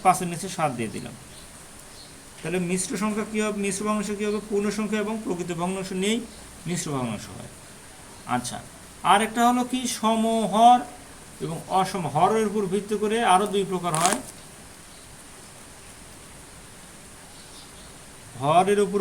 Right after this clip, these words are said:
ভিত্তি করে কি হয়?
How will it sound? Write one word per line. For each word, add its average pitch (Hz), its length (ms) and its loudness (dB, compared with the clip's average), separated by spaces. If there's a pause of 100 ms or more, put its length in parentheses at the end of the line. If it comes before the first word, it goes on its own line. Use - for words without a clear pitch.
(100)
ভিত্তি 185 320 -2
করে 202 180 4 (2000)
কি 170 120 -4
হয়? 202 260 4